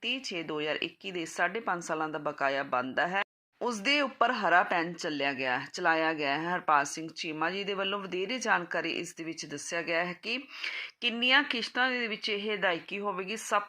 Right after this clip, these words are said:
ਤੋਂ ਪਹਿਲਾਂ ਗੱਲ ਕਰਦੇ ਹਾਂ, ਜਿਹੜੇ ਪੈਨਸ਼ਨ ਸਾਥੀ ਪਚਾਸੀ ਸਾਲ ਤੋਂ ਉੱਪਰ ਹਨ, ਉਹਨਾਂ ਨੂੰ ਤਿੰਨ ਜਿਹੜੀਆਂ ਕਿ ਬਰਾਬਰ ਕਿਸ਼ਤਾਂ ਵਿੱਚ ਬਕਾਇਆ ਦਿੱਤਾ ਜਾਵੇਗਾ। ਇਹ ਆਪ ਸਰਕਾਰ ਦਾ ਫੈਸਲਾ ਹੈ।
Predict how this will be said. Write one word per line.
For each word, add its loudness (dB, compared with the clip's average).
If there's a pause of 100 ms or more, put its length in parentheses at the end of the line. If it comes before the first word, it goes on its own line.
ਤੋਂ -2
ਪਹਿਲਾਂ 2
ਗੱਲ 2
ਕਰਦੇ -2
ਹਾਂ, -2
ਜਿਹੜੇ -2
ਪੈਨਸ਼ਨ -2
ਸਾਥੀ 0
ਪਚਾਸੀ -2
ਸਾਲ 2
ਤੋਂ -6
ਉੱਪਰ -2
ਹਨ, 2 (500)
ਉਹਨਾਂ 4
ਨੂੰ 0
ਤਿੰਨ 0 (140)
ਜਿਹੜੀਆਂ 0
ਕਿ -6
ਬਰਾਬਰ 2
ਕਿਸ਼ਤਾਂ -4
ਵਿੱਚ -6
ਬਕਾਇਆ 0
ਦਿੱਤਾ -4
ਜਾਵੇਗਾ। 0 (240)
ਇਹ 2
ਆਪ 10
ਸਰਕਾਰ 2
ਦਾ 0
ਫੈਸਲਾ -2
ਹੈ। 0